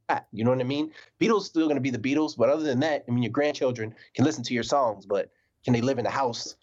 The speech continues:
You know what I'm saying? It's one thing's gonna protect you from rain, and the other thing is something good to listen to. You know what I'm saying? So think about that.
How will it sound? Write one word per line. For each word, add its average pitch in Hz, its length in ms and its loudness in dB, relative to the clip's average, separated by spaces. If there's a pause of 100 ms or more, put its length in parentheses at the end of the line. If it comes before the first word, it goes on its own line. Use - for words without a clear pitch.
(260)
You 123 100 4
know 131 60 4
what 131 100 0
I'm 127 60 -4
saying? 127 260 -2
It's 117 340 -10 (280)
one 165 200 2
thing's 156 220 -4
gonna 123 160 -2
protect 131 300 -4
you 123 60 -8
from 120 200 -2
rain, 117 220 -2
and 104 100 -6
the 120 60 0
other 117 160 -2
thing 117 160 -2
is 104 200 -4 (360)
something 135 300 0
good 123 180 -2
to 127 80 -8
listen 110 260 -4
to. 101 180 -4
You 95 140 -6
know 113 80 2
what 107 100 0
I'm 110 60 -2
saying? 110 320 -2
So 92 320 -6 (560)
think 147 140 2
about 110 260 -2
that. 76 220 -10